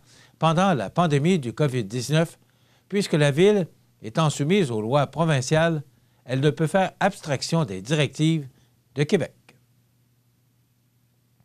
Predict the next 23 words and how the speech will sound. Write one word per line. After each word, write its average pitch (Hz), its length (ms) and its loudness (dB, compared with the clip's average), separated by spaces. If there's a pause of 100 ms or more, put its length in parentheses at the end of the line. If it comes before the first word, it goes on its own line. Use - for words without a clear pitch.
(1600)
Le 180 240 4
service 220 440 2
de 180 100 2
police 202 340 2
de 175 80 2
la 156 140 4
Ville 185 260 2
de 147 120 2
Québec 180 460 0
désire 156 420 2
mettre 170 260 2
en 143 100 2
garde 175 240 0
la 139 100 2
population 160 640 0 (300)
concernant 131 480 0
les 123 180 0
fraudes 175 440 0
liées 151 460 2 (280)
à 117 80 -2
la 127 160 0
covid 151 320 2
dix-neuf. 127 600 -4